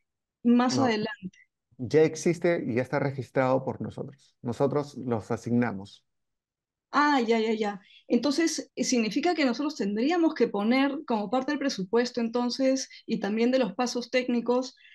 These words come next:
Speaker 1: la planificación operativa y, por lo tanto, también la contratación de un profesional asignado por ustedes
Speaker 2: Si
Speaker 1: con ese
Speaker 2: quieres,
Speaker 1: cinco por ciento.
Speaker 2: si quieres, puedes reservar ese, ese gasto,
Speaker 1: Ujú.
Speaker 2: ¿no? En todo caso, no lo utilices,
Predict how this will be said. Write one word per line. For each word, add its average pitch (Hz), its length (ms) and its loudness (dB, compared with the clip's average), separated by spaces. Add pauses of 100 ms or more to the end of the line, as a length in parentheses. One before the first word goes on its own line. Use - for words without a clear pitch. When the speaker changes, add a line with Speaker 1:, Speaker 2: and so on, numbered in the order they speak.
Speaker 1:
la 226 240 2
planificación 208 680 -2
operativa 247 720 0
y, 240 60 -2
por 202 160 -6
lo 190 80 -2
tanto, 233 260 -2
también 240 380 0
la 247 120 0
contratación 233 680 0
de 240 80 0
un 247 120 2
profesional 240 840 -2 (200)
asignado 208 500 0
por 254 140 2
ustedes 247 580 0
Speaker 2:
Si - 80 -20 (220)
Speaker 1:
con 131 160 2
ese - 20 4
Speaker 2:
quieres, 175 200 6 (100)
Speaker 1:
cinco 233 80 4
por - 80 -8
ciento. - 480 -20
Speaker 2:
si - 200 -4
quieres, 190 280 6
puedes 175 400 6
reservar 120 720 4 (180)
ese, 120 1200 0
ese 127 320 0
gasto, 110 600 -2 (840)
Speaker 1:
Ujú. 185 140 -2
Speaker 2:
¿no? - 400 -2
En 110 220 -8
todo 139 260 6
caso, 139 320 2
no 120 200 4
lo 143 100 6
utilices, 143 760 2